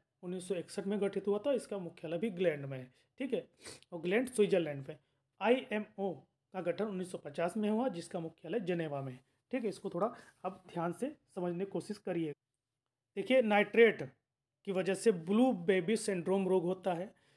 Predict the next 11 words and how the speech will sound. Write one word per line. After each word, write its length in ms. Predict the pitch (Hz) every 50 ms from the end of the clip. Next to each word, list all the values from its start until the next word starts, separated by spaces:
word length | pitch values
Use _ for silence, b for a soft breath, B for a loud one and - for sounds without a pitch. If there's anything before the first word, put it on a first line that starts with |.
| b b _ _
सीसा 420 | - - - 214 214 - - 226
की 160 | 220 220 226 220
वजह 180 | 208 185 214
से 320 | 202 208 - 220 208 - -
एनीमिया 500 | 190 175 165 165 165 160 156 160 165 185
होता 340 | 190 185 190 185 190 196 190
है, 220 | 165 175 208 202 b b b b b b _ -
आयोडीन 500 | 180 190 196 196 196 165 202 226 240 247
की 120 | 240 240 220
कमी 300 | - - 196 190 208 196
से 300 | 202 - 208 214 214